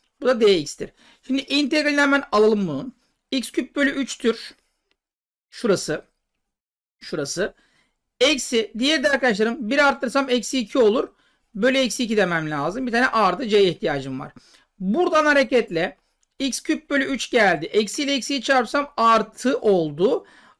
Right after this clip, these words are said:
Ama bir bölü iki x kare yazabilirim. Şimdi bunu da alt tarafa attım. Hangisinde var? Bak A'da gördüm ben direkt. Direkt var ya gözüme çarpıyor böyle. Dokuza geldim. Dokuza belli ki ne yapacağım?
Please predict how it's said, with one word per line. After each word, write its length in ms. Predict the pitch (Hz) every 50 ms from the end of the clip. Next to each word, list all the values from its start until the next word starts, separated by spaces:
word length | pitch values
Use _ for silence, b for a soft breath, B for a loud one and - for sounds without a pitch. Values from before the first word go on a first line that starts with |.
| _ -
Ama 280 | 220 262 302 247 220
bir 300 | 262 294 311 311 285 240
bölü 160 | 240 254 269
iki 340 | - - 247 240 - - 294
x 200 | 285 254 - -
kare 280 | - - 220 220 254 277
yazabilirim. 720 | 247 226 208 202 240 226 196 202 180 160 151 147 - - _ _ _
Şimdi 200 | - 165 156 175
bunu 120 | 208 202 196
da 160 | 240 - -
alt 240 | 208 202 196 196 -
tarafa 240 | 170 156 156 220 -
attım. 440 | - 208 180 - - _ 196 - - b b b b b b b
Hangisinde 680 | b - - 262 302 349 370 349 240 - 294 247 202 185
var? 180 | 226 269 247 233
Bak 160 | 247 240 - -
A'da 260 | 226 202 175 175 208
gördüm 420 | 180 175 165 156 151 156 147 143
ben 180 | 135 139 - -
direkt. 260 | - - 139 151 151
Direkt 240 | 214 240 208 - -
var 140 | 247 240 220
ya 60 | 165
gözüme 420 | 151 151 175 170 160 165 160 151
çarpıyor 440 | - - 156 160 165 - - - -
böyle. 240 | - - - - - _ b b b b b b b _ _ _ 185
Dokuza 320 | 233 302 - 330 311 359 359
geldim. 460 | 320 302 277 254 226 220 247 320 - _ _ _ _ _ _ 226
Dokuza 480 | 196 190 262 285 240 269 294 294 254
belli 280 | 285 277 277 277 320 247
ki 280 | - 226 247 - - _ _ _ _ _ _ _ _ _ _ _ _ _ _ _ _ _
ne 120 | 175 196 226
yapacağım? 480 | 247 226 - - - 208 226 262 -